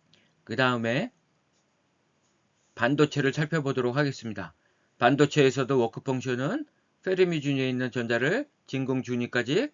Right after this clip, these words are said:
탈출시키는 데 필요한 에너지로 정의를 하고요. 그 다음에 또 하나가 있습니다. 크사이 S라는 것이 있는데요. 이것은 전자 친화력, 일렉트론 어피너티라고 합니다.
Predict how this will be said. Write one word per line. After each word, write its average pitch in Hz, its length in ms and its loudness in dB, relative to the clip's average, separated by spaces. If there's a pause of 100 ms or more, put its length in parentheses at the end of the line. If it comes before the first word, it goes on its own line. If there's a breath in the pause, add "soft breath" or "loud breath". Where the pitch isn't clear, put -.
탈출시키는 143 720 -8
데 170 80 -8
필요한 147 460 2
에너지로 113 420 -2
정의를 113 400 -6
하고요. 139 480 -2 (480 soft breath)
그 - 60 -20
다음에 139 520 -2
또 196 140 0
하나가 160 240 0
있습니다. 101 480 -10 (500)
크사이 190 600 2
S라는 131 480 0
것이 117 220 -4
있는데요. 107 520 -6
이것은 127 580 -4 (680)
전자 143 340 4
친화력, 151 580 -2 (140)
일렉트론 139 640 -2
어피너티라고 135 800 -2
합니다. 101 460 -8